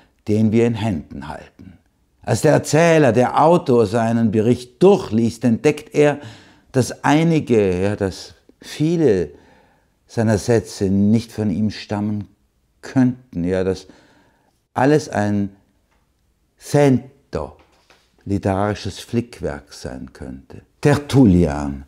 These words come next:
der einst die Trinitas, jene fantastische Dreifaltigkeit Gottes, erstmals zur Sprache brachte und damit erfand, nannte Homer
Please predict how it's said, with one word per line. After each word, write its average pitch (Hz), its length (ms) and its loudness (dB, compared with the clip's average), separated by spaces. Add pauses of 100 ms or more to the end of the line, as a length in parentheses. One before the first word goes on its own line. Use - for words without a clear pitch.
(360)
der 123 160 4
einst 156 400 4
die 123 220 2
Trinitas, 143 800 2
jene 101 260 4
fantastische 98 800 -2
Dreifaltigkeit 92 1040 -4
Gottes, 98 520 -2 (380)
erstmals 127 600 2
zur 101 140 2
Sprache 110 580 0
brachte 101 520 -2 (360)
und 85 240 -2
damit 95 380 2
erfand, 98 760 -4 (640)
nannte 101 600 2 (880)
Homer 113 800 4